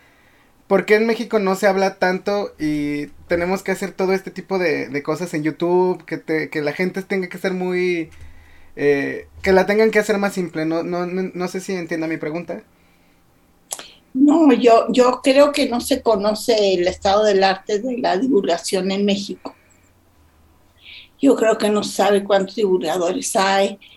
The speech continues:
Speaker 2: qué tipo de divulgación hacen, cuál es la más efectiva, a quiénes llega, qué impacto tiene. Yo creo que esta estadística nunca se ha hecho.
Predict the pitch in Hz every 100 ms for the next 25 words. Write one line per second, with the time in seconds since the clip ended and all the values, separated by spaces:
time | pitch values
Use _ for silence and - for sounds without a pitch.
0 | _ - 202 - - 202 202 185 170 175
1 | 233 - 196 190 190 190 196 - 202 196
2 | 226 - - - _ 208 202 190 185 180
3 | 185 - 190 - 156 _ - 226 220 214
4 | 196 196 202 - _ - _ _ - 196
5 | 196 208 196 196 202 208 202 208 202 190
6 | 185 190 - _ _ - 196 185 185 -
7 | 185 - 208 208 208 208 202 208 247 233
8 | - 220 214 233 220 - 196 202 - 214
9 | 208 202 196 202 - 185 196 202 - -